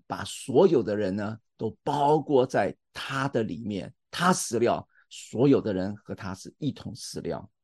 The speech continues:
哥罗西书三章二节说：“你们要思念上面的事，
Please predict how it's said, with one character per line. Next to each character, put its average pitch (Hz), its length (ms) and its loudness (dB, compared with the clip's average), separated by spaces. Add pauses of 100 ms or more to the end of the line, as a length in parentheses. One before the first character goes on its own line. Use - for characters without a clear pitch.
(360)
哥 208 100 6
罗 196 120 10
西 180 200 2
书 170 160 0
三 147 260 2
章 135 140 4
二 131 180 4
节 92 220 -2
说 110 440 -2 (160)
：“你 135 140 2
们 127 140 4
要 151 180 6
思 190 400 0
念 170 300 2
上 - 420 -2
面 131 240 0
的 82 80 -4
事， - 380 -10